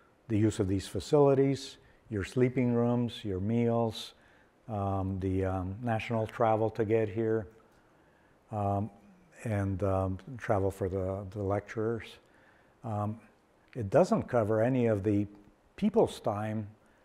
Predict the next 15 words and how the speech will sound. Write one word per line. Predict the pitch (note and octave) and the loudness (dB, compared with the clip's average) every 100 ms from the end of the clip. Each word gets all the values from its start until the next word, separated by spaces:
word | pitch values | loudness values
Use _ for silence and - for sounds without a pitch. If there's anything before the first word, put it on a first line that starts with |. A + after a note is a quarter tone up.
| - | -12
at | B2 | -2
Argonne, | A2+ D3+ A#2 G2 F#2 F#2+ A2+ | 2 2 2 0 -2 -6 -6
and | A2 | -4
I | A#2 | -2
can | B2 G#2+ G2+ | -2 -4 -2
tell | B2 A#2+ A#2 | 4 6 6
you, | A2 F#2 | 4 2
<laughs> | C#3 A2 | -2 -2
and | G#2 | 0
Ray | A2+ B2+ | 6 6
will | A2 | 6
tell | - A#2 | 6 4
you | A2 G#2+ G#2 - - - - - | 6 4 0 -14 -20 -20 -14 -4
ad | G#2+ G#2 | -2 4
nauseum, | B2+ C3 A#2+ G2+ G#2 | 4 6 2 0 -4